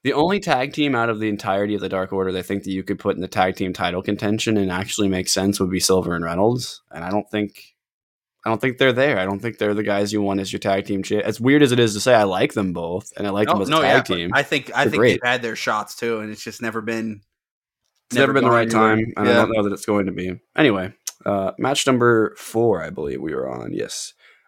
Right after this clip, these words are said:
Speaker 1: Uh, the Bunny, Emi Sakura, and Lufisto took on Ruby Soho,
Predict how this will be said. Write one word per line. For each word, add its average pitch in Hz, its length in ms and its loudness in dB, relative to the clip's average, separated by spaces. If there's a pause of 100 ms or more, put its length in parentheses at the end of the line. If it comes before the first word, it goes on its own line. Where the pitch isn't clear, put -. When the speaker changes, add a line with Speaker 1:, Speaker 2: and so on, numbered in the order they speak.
Speaker 1:
Uh, 95 160 0
the 104 120 0
Bunny, 117 340 4
Emi 123 260 2
Sakura, 113 460 4
and 95 220 0
Lufisto 98 720 0
took 104 180 -4
on 98 260 2
Ruby 107 280 4
Soho, 104 720 6